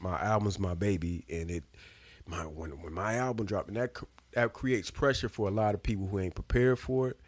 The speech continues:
and a lot of people who don't know how to run that marathon of pacing themselves, like an Outkast, like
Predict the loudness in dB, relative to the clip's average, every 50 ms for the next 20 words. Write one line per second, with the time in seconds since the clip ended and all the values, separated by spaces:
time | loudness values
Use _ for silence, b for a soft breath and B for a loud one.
0 | b b b b b b b b _ 0 0 2 4 4 4 4 4 2 2 0
1 | -2 -2 0 0 0 2 4 4 4 4 4 2 0 0 2 2 4 4 4 6
2 | 6 4 4 2 -2 _ _ _ _ -12 -4 0 2 2 4 2 2 2 2 4
3 | 4 4 4 4 4 4 4 4 4 2 2 2 0 0 -2 -4 -6 _ _ 4
4 | 4 4 4 2 0 0 0 0 0 -2 -2 0 2 2 2 2 2 0 0 -2
5 | -2 -2 -4 0 4 4 4 4 4 2 2 4 4 4 4 2 0 0 0 2
6 | 2 2 2 0